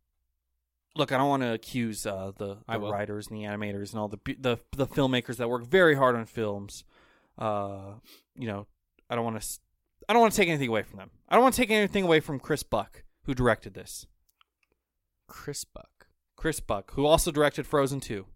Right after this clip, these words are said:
Speaker 1: Surf's Up.
Speaker 2: Oh my God.
Speaker 1: Frozen one, Tarzan. Kind of a good
Speaker 2: Tarzan?
Speaker 1: He kinda got a good filmography until this movie <laughs> in terms of directing.
Speaker 2: They hired the right guy. I don't know what happened, but they hired the right guy.
Speaker 1: Also, uh, Fawn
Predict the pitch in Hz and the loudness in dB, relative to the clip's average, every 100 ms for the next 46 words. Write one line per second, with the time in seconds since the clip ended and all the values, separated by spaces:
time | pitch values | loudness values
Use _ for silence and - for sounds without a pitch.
0 | _ _ _ - 151 151 - 190 165 _ | _ _ _ -4 0 0 2 4 4 _
1 | _ _ _ _ _ 156 151 113 - 139 | _ _ _ _ _ -4 -4 -6 2 6
2 | 139 170 165 196 120 104 _ _ _ - | 6 4 2 4 2 -2 _ _ _ 4
3 | 175 196 151 107 101 - _ - 370 508 | 8 8 6 0 -2 -14 _ 2 6 8
4 | 220 131 - 160 202 180 127 127 170 208 | 6 4 0 6 8 8 2 -2 -2 -2
5 | 269 285 _ - 226 - 453 370 285 262 | -6 -8 _ -16 -14 0 2 4 6 6
6 | 185 139 233 240 - 214 202 220 185 - | 6 2 2 0 -2 0 4 2 0 -8
7 | 131 127 - 175 165 156 160 120 120 - | -6 -6 -4 0 0 2 0 0 -4 -8
8 | - - - _ - 208 202 170 139 135 | -8 -20 -20 _ -2 0 0 -2 -2 0
9 | 139 147 160 151 208 403 180 165 175 151 | 2 4 4 6 8 8 8 6 8 6
10 | 135 202 - - - - - 262 240 180 | 6 6 6 0 -2 -2 4 10 10 10
11 | 127 156 233 143 131 139 208 180 262 233 | 6 6 4 4 4 6 6 10 10 10
12 | 175 165 131 123 185 120 - - - - | 8 8 6 4 0 0 -8 -20 -20 -16
13 | - 151 - 160 143 139 135 123 113 - | 4 6 6 6 6 6 6 6 4 2
14 | 139 143 160 175 | 4 6 4 2